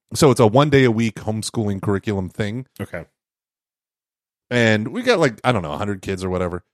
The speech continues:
Speaker 1: But, uh, it, so they offer the same thing on Wednesdays. So you pick which day you wanna go.
Speaker 2: Yeah.
Speaker 1: And the fascinating thing with it, so the lady in charge, she's, she's pregnant. And, uh,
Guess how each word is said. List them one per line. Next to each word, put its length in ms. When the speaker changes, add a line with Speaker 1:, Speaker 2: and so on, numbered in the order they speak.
Speaker 1:
But, 320
uh, 180
it, 140
so 100
they 120
offer 260
the 80
same 220
thing 120
on 140
Wednesdays. 800
So 140
you 140
pick 260
which 240
day 120
you 120
wanna 160
go. 240
Speaker 2:
Yeah. 240
Speaker 1:
And 80
the 60
fascinating 640
thing 180
with 140
it, 120
so 140
the 120
lady 260
in 100
charge, 320
she's, 420
she's 200
pregnant. 420
And, 340
uh, 260